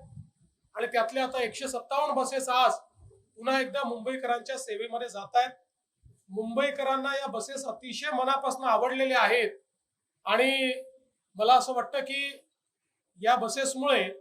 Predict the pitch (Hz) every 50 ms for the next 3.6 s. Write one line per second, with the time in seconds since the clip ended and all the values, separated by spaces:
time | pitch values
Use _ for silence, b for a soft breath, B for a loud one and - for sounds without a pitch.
0 | _ _ _ _ _ _ _ _ _ _ _ _ _ _ 175 196 196 208 254 269
1 | 262 269 262 262 269 269 262 269 262 - 254 254 262 269 262 262 247 240 262 277
2 | 294 302 302 - _ _ _ _ _ _ _ _ _ _ _ - 196 214 247 233
3 | - 254 240 247 285 294 294 262 - - -